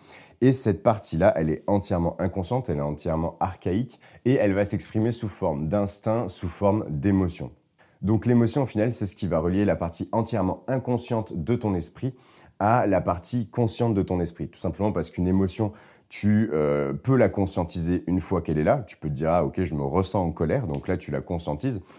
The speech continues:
Mais par contre, quand elle est créée, eh bien, elle n'est pas créée consciemment. Tu ne crées pas consciemment une émotion.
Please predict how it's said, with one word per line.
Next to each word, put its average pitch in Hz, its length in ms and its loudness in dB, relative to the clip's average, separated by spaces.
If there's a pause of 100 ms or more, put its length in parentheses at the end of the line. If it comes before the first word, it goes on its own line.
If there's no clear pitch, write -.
(140)
Mais 156 160 4
par 95 220 2
contre, 147 260 -6 (240)
quand 110 200 0
elle 82 100 0
est 80 60 -2
créée, 104 500 0
eh 76 100 0
bien, 98 240 0
elle 85 100 0
n'est 82 80 2
pas 117 140 2
créée 113 300 0
consciemment. 98 500 0
Tu - 180 -2
ne 104 80 6
crées - 300 0
pas 120 160 6
consciemment 107 720 2
une 82 100 2
émotion. 85 440 -2